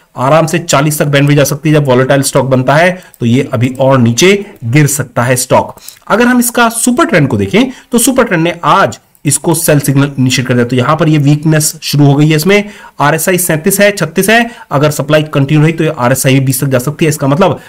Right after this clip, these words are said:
आने वाले दो से चार दिनों के अंदर, यानी ये हफ्ता, इसमें pressure रहेगा। और ऊपर से international market, यूएस market में गिरावट इतनी तगड़ी आ रही है जिसकी वजह से हमारा एसजीएक्स Nifty भी नीचे चला गया है और ये इसके लिए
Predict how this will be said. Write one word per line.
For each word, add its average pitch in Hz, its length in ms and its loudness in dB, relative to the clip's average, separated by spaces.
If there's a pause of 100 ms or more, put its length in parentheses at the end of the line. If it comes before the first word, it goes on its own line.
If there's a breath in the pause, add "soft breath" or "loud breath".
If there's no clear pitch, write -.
(220 loud breath)
आने 143 200 2
वाले 139 300 4 (280 loud breath)
दो 143 240 2
से 156 120 0
चार 139 280 2
दिनों 135 180 0
के 143 100 -2
अंदर, 131 200 0
यानी 131 220 2
ये 135 80 2
हफ्ता, 180 680 -2
इसमें 139 240 -2
pressure 127 260 0
रहेगा। 117 240 2 (240 loud breath)
और 220 140 2
ऊपर 254 180 0
से 247 120 -4
international 180 460 -2
market, 190 300 0
यूएस 156 240 2
market 147 280 -2
में 151 160 2
गिरावट 127 300 2
इतनी 147 240 -2
तगड़ी 147 260 0
आ 131 80 2
रही 139 120 2
है 190 160 2 (240 loud breath)
जिसकी 143 220 0
वजह 131 100 4
से 135 120 0
हमारा 135 160 4
एसजीएक्स 131 340 0
Nifty 135 200 -2
भी 147 100 4
नीचे 143 180 2
चला 139 180 0
गया 147 180 2
है 196 160 -2 (180 loud breath)
और 127 140 -2
ये 196 520 0
इसके 160 260 0
लिए 120 280 2